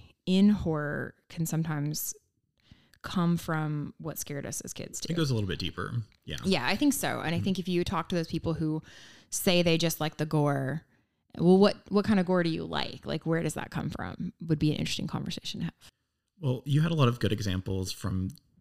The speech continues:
Speaker 2: the interwebs about
Speaker 1: Mm-hmm.
Speaker 2: things that scared people, but obviously we would love to hear more.
Speaker 1: Yeah, tell, tell us what your childhood fears were, and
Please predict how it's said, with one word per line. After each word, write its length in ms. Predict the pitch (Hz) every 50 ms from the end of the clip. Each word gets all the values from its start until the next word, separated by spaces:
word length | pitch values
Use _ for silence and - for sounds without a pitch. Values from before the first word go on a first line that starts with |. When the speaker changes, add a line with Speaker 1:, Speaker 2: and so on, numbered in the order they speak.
| - -
Speaker 2:
the 140 | 139 127 113
interwebs 580 | 104 - 104 98 98 95 92 95 107 101 98
about 180 | - 131 98 92
Speaker 1:
Mm-hmm. 80 | 170 180
Speaker 2:
things 160 | 135 104 104
that 80 | 110 104
scared 220 | - - 101 95
people, 260 | - 107 95 110 101
but 280 | 98 104 101 95 - - - -
obviously 400 | 135 123 127 110 - - 104 101
we 200 | 101 110 117 107
would 160 | 107 98 92
love 140 | 98 90 90
to 80 | 101 87
hear 140 | 90 90
more. 320 | 87 - - - - - - 123 - -
Speaker 1:
Yeah, 300 | 175 170 190 202 165 147
tell, 280 | - - - 175 185 202
tell 240 | - - - 196 208
us 180 | 233 240 - -
what 160 | 208 - -
your 180 | - 180 180 185
childhood 400 | - 185 170 170 175 180 165 160
fears 320 | - 156 156 165 170 -
were, 360 | 175 170 165 170 170 170 170 -
and 400 | - 160 175 175 175 175 175 175